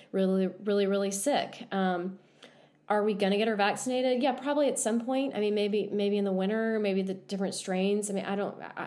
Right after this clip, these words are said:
I don't know. It's, it's just hard. It's hard to know, um, you know, what to do. I think if your pediatrician recommends it and, and you wanna get it, great. I think if you have a conversation with your pediatrician and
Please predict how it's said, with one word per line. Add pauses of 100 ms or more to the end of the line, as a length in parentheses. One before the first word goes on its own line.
I
don't
know.
It's,
it's
just
hard. (1000)
It's
hard
to
know,
um,
you
know,
what
to
do.
I
think
if
your
pediatrician
recommends
it
and,
and
you
wanna
get
it,
great.
I
think
if
you
have
a
conversation
with
your
pediatrician
and